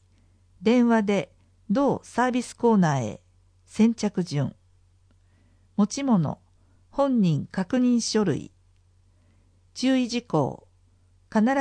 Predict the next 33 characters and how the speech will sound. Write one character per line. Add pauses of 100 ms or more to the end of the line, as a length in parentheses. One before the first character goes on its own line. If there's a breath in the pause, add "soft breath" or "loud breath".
ず
申
請
者
本
人
が
来
庁
し
て
く
だ
さ
い。 (960)
申
請
時
に (260)
本
人
確
認
書
類
が
不
足
し
た
場
合
は、